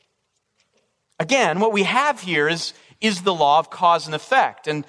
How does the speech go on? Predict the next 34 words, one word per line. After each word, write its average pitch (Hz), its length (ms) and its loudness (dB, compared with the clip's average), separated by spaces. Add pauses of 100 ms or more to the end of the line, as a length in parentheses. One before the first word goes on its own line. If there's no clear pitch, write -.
(300)
and 180 100 2
the 175 40 0
book 202 160 0
of 233 60 -10
Proverbs 165 520 2
emphasizes 175 680 0
this 143 400 -4 (200)
over 135 240 2
and 143 140 -4
over 196 380 2
again. 110 360 -6 (840)
You 196 220 2
reap 247 320 0
what 185 240 0
you 180 180 -6
sow. 180 580 0 (500)
And 208 140 0
so 214 220 2
if - 120 -6
we 208 140 0
want 208 440 2
to 294 200 -2
reap 185 540 -2
a 165 100 2
good 165 280 -2
name, 170 400 0 (220)
we 175 140 2
have 233 320 2
to 302 80 -6
think 190 500 -4
backwards 156 680 0
in 156 100 -6
terms 170 480 -2
of 165 300 2